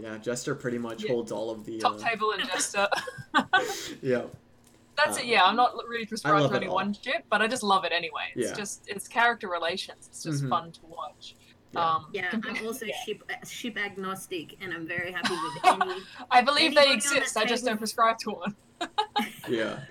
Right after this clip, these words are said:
Speaker 2: That's
Speaker 3: Anyone
Speaker 2: awesome.
Speaker 3: at that table flirting with anyone else,
Speaker 2: <laughs>
Speaker 3: I'm in.
Speaker 1: Mm-hmm.
Speaker 3: But I feel like
Speaker 2: Yeah.
Speaker 3: Sam really sat,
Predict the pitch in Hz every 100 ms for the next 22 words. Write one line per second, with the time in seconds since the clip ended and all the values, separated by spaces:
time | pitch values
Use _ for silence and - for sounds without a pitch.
0 | - 254 - 247 - 311 262 269 - 262
1 | 262 262 254 247 240 226 233 220 202 214
2 | 220 214 180 202 240 - - - - -
3 | 214 220 - 170 151 143 123 123 - -
4 | 247 247 - 320 330 277 - - 233 233
5 | 220 220 214 208 - 202 185